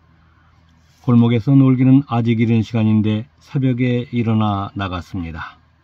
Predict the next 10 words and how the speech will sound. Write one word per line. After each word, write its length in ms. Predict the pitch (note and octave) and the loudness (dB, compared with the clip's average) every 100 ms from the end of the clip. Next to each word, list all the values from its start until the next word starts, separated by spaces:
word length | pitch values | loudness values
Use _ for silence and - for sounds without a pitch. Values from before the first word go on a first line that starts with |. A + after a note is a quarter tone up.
| _ _ _ | _ _ _
한참을 580 | - B2 G#2+ B2 G#2+ G#2 | -8 -4 -2 -2 -2 -2
있다가 400 | G2+ - G2+ G2+ | -4 -6 -4 -6
돌아오는데 720 | - G2+ G2 G2 G2 G2 G2 G2+ _ _ _ _ | -6 -6 -4 -4 -4 -4 -6 -10 _ _ _ _
언제나 480 | G#2+ A2 A#2+ B2 C#3 | 0 2 2 2 0
시무룩한 580 | - D3+ C#3 C#3 C#3+ | -2 -2 -2 0 2
얼굴로 560 | C3+ C3+ C3 C3 B2+ B2 - _ _ | 4 4 4 2 0 -4 -10 _ _
말이 380 | A#2 A#2 A2+ A#2 | -2 0 0 0
없어서 500 | G2+ - - A2 G#2+ | -2 -8 -6 -4 -2
묻지도 640 | G#2 A#2+ - A#2 A2+ A2 | -2 -4 -8 -6 -4 -4
못했습니다. 920 | G#2 G2 F#2 F#2+ E2 G2 F2 D#2+ D#2+ | -4 -4 -6 -10 -10 -10 -10 -10 -16